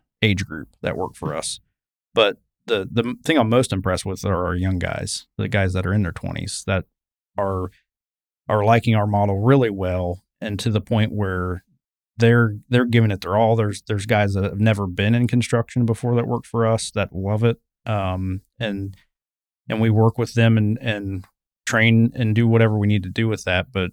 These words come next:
uh, it's inter-, it's interesting 'cause,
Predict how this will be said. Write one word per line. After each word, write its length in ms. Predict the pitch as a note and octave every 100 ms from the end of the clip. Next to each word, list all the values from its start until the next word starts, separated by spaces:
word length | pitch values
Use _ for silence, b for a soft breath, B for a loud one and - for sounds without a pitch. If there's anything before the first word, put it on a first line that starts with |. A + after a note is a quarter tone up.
| _ _
uh, 380 | G2 F2+ - F#2 G#2 -
it's 200 | B2+ -
inter-, 200 | D3+ D#3+
it's 180 | C#3+ -
interesting 560 | C#3+ C3+ G#2 - G2 F#2+
'cause, 380 | G#2 F#2+ -